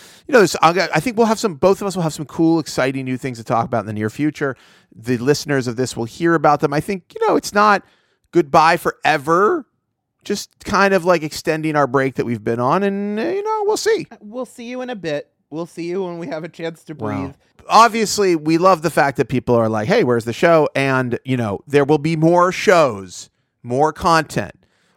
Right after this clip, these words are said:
Speaker 1: but we're both working on stuff, other stuff at the moment. So we're sort of like, "Let's wheel this back." You've been here before, Tony.
Speaker 2: You know
Speaker 1: You
Speaker 2: what
Speaker 1: know?
Speaker 2: it's, what it, you know what it is?
Speaker 1: What?
Speaker 2: This show can't be killed. That's really what it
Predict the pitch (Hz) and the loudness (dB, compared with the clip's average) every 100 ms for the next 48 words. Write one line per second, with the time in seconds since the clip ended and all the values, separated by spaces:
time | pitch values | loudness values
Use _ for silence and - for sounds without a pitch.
0 | _ 135 120 117 147 143 139 147 127 123 | _ -4 -2 0 0 2 2 2 0 -2
1 | - 127 117 - 135 135 127 - 117 113 | -2 -2 -2 4 4 4 0 0 -2 -2
2 | 110 117 170 135 107 - 107 104 101 - | -8 -4 -2 -2 -8 -6 -6 -6 -8 -8
3 | 110 104 98 90 - _ _ - - - | -8 -6 -8 -8 -14 _ _ -10 -10 -6
4 | 107 95 98 - 87 92 339 370 147 123 | -6 -6 -8 -8 -6 -8 -10 -4 -2 -2
5 | 117 104 98 117 117 113 127 135 139 156 | -4 -8 -6 -2 -2 0 -2 0 -4 -8
6 | _ _ - 202 240 294 240 180 180 196 | _ _ -12 -10 -6 -4 -2 -2 -4 -8
7 | _ 165 190 190 208 208 156 104 110 139 | _ -10 -10 -12 -10 -8 -8 -10 -12 -14
8 | - _ 117 101 82 - - 202 - 240 | -18 _ -10 -10 -10 -16 -14 -14 -6 -6
9 | 240 180 175 - 143 _ 104 110 - _ | -6 -12 -14 -14 -18 _ -16 -14 -16 _
10 | 170 - _ 156 151 135 120 113 - | -12 -12 _ -10 -8 -8 -8 -12 -14